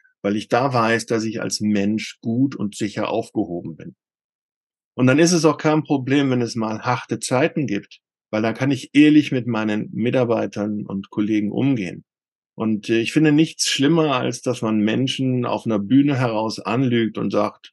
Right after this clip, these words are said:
„Alles gut, wir schaffen das, wir kriegen das hin, das ist gar nicht so schlimm.“ Ich bin für Offenheit, ich bin für Direktheit. Ich weiß, dass Menschen auch mit schlechten Nachrichten so gut umgehen können, wenn sie das Gefühl haben, da oben steht jemand,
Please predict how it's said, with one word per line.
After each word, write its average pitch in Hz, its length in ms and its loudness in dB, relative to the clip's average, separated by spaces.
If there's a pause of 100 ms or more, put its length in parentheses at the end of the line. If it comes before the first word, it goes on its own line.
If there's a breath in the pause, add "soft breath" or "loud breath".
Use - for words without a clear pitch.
(160)
„Alles 101 340 -2
gut, 101 480 -4
wir 113 220 -2
schaffen 101 400 -4
das, 92 240 -6
wir 117 240 0
kriegen 98 340 -2
das - 140 -10
hin, 98 280 -4
das 156 160 -2
ist 123 140 -4
gar 131 280 2
nicht 110 180 0
so 98 140 -4
schlimm.“ 98 400 -4 (360)
Ich 156 180 2
bin 151 180 4
für - 200 -2
Offenheit, 135 540 -2
ich 110 140 -10
bin 113 180 -4
für 98 120 -6
Direktheit. 113 520 -4
Ich 104 180 -8
weiß, 120 480 0 (640 loud breath)
dass - 180 -12
Menschen 120 500 2
auch - 220 -2
mit 107 180 -4
schlechten 117 420 -2
Nachrichten 107 520 -2
so 143 280 6
gut 135 240 0
umgehen 113 460 -2
können, 123 380 0 (580)
wenn 110 120 0
sie 107 100 0
das 104 200 -2
Gefühl 131 400 0
haben, 120 220 2
da 127 80 4
oben 131 260 2
steht 127 300 -6
jemand, 113 600 -2